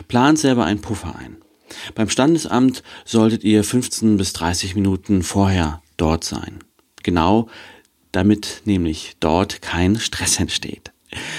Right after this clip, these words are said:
Eine Hochzeit beim Standesamt ist ein wichtiger Moment mit einer weitreichenden Entscheidung. Seid also nicht gehetzt. Eventuell werdet ihr dann selber so ungefähr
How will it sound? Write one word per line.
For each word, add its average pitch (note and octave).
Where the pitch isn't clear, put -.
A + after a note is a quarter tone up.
Eine G#2
Hochzeit A#2
beim F2+
Standesamt -
ist -
ein A2
wichtiger A2+
Moment G2+
mit A2
einer G2
weitreichenden G2+
Entscheidung. -
Seid -
also A2+
nicht A2+
gehetzt. -
Eventuell B2
werdet A#2
ihr G#2+
dann A2
selber A2
so G2
ungefähr A2